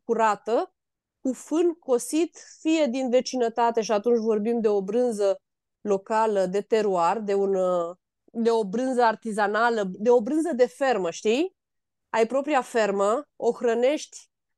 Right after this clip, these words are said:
cu fân din jurul fermei tale și o numești brânză de fermă. Sau poate să fie o brânză artizanală, în care proveniența laptelui este undeva, poate fi de la mai mulți producători hrăniți dintr-o anum-,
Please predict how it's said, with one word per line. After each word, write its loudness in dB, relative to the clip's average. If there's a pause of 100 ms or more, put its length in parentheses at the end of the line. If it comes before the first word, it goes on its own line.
(560)
cu -2
fân -2
din 0
jurul 0
fermei 0
tale 0
și -8
o 0
numești 0
brânză 0
de 0
fermă. -2 (420)
Sau 0
poate 0
să 0
fie 0
o 2
brânză 0
artizanală, 0 (680)
în -2
care 2
proveniența 0
laptelui 0
este 0
undeva, 0
poate -2
fi 0 (100)
de 0
la 4
mai 0
mulți 0
producători 0
hrăniți 0
dintr-o 0
anum-, 0